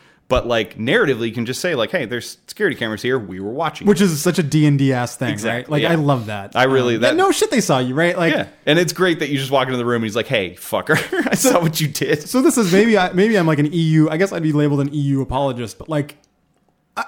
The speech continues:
Speaker 2: if there is a weakness of the game, it's that, you know, I, just 'cause I've played so many of them,
Speaker 1: Right.
Speaker 2: I know where, like, I'm like, "There's gotta be a n-," so me going into the
Speaker 1: Yeah.
Speaker 2: game,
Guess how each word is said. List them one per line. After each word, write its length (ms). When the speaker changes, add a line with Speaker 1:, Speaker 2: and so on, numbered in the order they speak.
Speaker 2:
if 180
there 160
is 200
a 100
weakness 380
of 60
the 40
game, 220
it's 80
that, 160
you 100
know, 540
I, 80
just 140
'cause 120
I've 120
played 280
so 260
many 380
of 140
them, 260
Speaker 1:
Right. 320
Speaker 2:
I 100
know 280
where, 200
like, 280
I'm 60
like, 140
"There's 160
gotta 200
be 140
a 40
n-," 500
so 360
me 180
going 220
into 140
the 80
Speaker 1:
Yeah. 260
Speaker 2:
game, 200